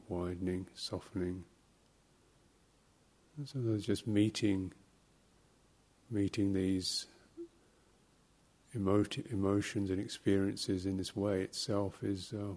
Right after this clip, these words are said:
what we need to do. Just, just to meet it and, uh, wait, bear with that, be with that, meeting that, softening, not tightening up, trying to figure it out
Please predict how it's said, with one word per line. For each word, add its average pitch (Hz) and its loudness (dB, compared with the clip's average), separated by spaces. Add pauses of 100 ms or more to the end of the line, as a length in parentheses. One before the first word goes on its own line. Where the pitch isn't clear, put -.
what 104 -4
we 107 -2
need 101 0
to - -8
do. 101 0 (600)
Just, - -10
just - -8
to 107 -2
meet 101 -2
it 110 -4
and, 98 -8 (2000)
uh, 113 -4 (1300)
wait, 101 -2 (180)
bear 98 4
with 98 -2
that, 107 -4 (320)
be 101 2
with 95 -4
that, 98 -2 (300)
meeting 101 -4
that, 92 -4 (180)
softening, 95 -6 (600)
not - -10
tightening 95 -4
up, 101 -4 (1400)
trying 98 -6
to 95 -6
figure 92 2
it 90 -2
out 95 -2